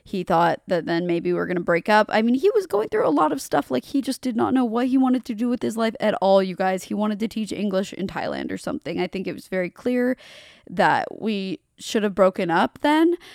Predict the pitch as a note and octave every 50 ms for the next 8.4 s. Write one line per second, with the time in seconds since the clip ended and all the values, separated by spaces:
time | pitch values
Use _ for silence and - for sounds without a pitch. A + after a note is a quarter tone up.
0 | - - - A3 G#3 - A3 A3 A3+ A3+ G#3+ G#3 G#3+ - G3 G#3+ F#3+ G3+ G3+ F3
1 | G#3 G#3 G3 G3+ G#3+ G#3 - F#3+ - G#3 - G3 G3+ G#3 G#3+ G#3+ G#3 F#3+ F3+ E3+
2 | F3 F3+ - - G#3+ G3 G3+ G#3 B3 - - - G3+ F3+ F3+ F3 F3 G#3 G#3+ A3
3 | F#3 F#3+ G3 G3 F3+ F3+ F3 F3 - - A3 A3 A#3 A#3+ A#3 A3+ A3 - G3+ G3+
4 | F#3 F3 E3 E3 E3 E3+ F3+ F#3 - - - - - - - _ _ _ - -
5 | C#4 D4 D4+ D#4 D#4+ D#4 - _ _ _ _ _ _ - - - - B3+ E4+ B4+
6 | C5 - - - - - C4 B3+ C4 C#4 C#4+ C4+ D4 - - D4+ C#4+ D4+ C#4+ C4+
7 | C4+ - - - - G3 A3 G#3 G#3 G3 - - C#4 D4 D4 - C#4 G3+ F3+ F#3
8 | F3 - - G3+ G3+ G3+ G3+ F3+